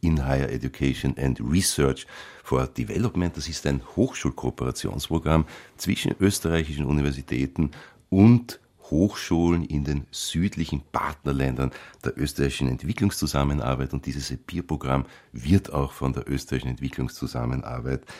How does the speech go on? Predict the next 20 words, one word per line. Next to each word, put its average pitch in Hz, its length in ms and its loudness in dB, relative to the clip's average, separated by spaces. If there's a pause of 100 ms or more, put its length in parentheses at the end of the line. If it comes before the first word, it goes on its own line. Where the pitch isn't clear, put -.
(140)
finanziert. - 840 -4 (720)
Die 76 80 -4
kef, - 560 -4
die - 140 -2
Kommission 80 580 2
für, 73 380 4 (340)
äh, 67 180 -2
Entwicklungsforschung, 82 1000 -4
ist - 300 -6
über 175 200 10
dreißig 65 640 -2
Jahre 80 480 -2
und 101 120 0
letztes - 520 -6
Jahr 78 260 0
war 82 80 0
es 78 100 -8
zum - 160 -6
ersten 71 400 -4
Mal, 67 260 4